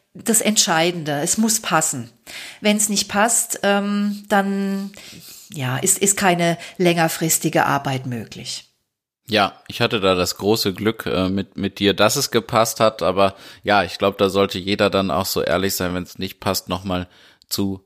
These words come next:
Speaker 2: wechseln. Und in der Regel gibt's ja sogar so, so Schnuppertermine dann auch ein bisschen zu einem vergünstigteren Satz, sodass diese Einstiegshürde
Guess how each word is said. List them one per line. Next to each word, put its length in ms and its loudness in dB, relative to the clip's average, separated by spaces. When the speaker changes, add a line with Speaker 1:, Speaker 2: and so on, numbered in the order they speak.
Speaker 2:
wechseln. 640 2
Und 320 0
in 200 2
der 260 4
Regel 560 2
gibt's 380 -4
ja 140 4
sogar 340 2
so, 300 0
so 200 -2
Schnuppertermine 1300 2
dann 200 2
auch 260 0
ein 100 -6
bisschen 340 -4
zu 160 -10
einem 300 -4
vergünstigteren 1160 -2
Satz, 440 0
sodass 360 0
diese 380 -4
Einstiegshürde 1120 2